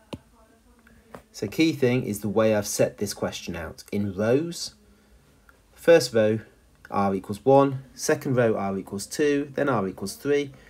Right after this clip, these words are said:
and so on. We could do more than that. We could do four rows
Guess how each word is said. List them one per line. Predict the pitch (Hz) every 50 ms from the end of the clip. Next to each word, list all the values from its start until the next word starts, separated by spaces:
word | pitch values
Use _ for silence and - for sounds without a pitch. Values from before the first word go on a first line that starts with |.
| - - - - - _ - - -
and | 104 -
so | - - 151 139 135
on. | 151 185 196 - _ _ _ _ _ _ _ _ _ _ - - - _ _ _ -
We | - 143
could | 135 - - 214 196
do | 202 - 170 165 165 147 131 - - _ _ _ -
more | 127 120 113 107 113 117
than | 101 120 120 135
that. | 170 208 208 - - _ - _ _ _ _ _
We | 110 107
could | - - 156 143
do | - 117 104
four | - - - 131 131 135 135
rows | 135 147 156 170 185 185 - - -